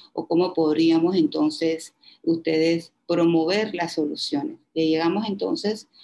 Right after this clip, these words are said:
a la parte de proponer soluciones que ellos mismos ya nos han dado. Y terminamos, pues, con este problema, con las soluciones que ellos mismos nos promueven.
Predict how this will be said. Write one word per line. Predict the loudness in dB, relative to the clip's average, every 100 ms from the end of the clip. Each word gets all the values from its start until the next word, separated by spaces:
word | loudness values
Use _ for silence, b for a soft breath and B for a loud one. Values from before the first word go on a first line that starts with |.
| b b
a | -2
la | -2 -2
parte | -4 -2 -2
de | -2
proponer | -2 -4 -2 0 2 0
soluciones | -2 -2 -2 -2 0 2 0 -4
que | -2 -2
ellos | 0 -2 -2
mismos | -2 0 0 2 0 -2
ya | -2 -2 -4 B B -4
nos | -2 -2
han | 0 2 2
dado. | 2 -2 -6 _ _ _ _ _ _ _ _ _ _ _ b b b _
Y | -4
terminamos, | -2 -2 0 2 2 2 0 -2
pues, | -4
con | 0 2
este | 2 0 -6
problema, | -4 -2 2 2 2 -2 -2
con | 2 2
las | 0 0
soluciones | 0 0 -2 -4 -2 0 0 0
que | -2
ellos | 2 2
mismos | 2 2 4 4
nos | 2
promueven. | -2 0 2 4 0 -4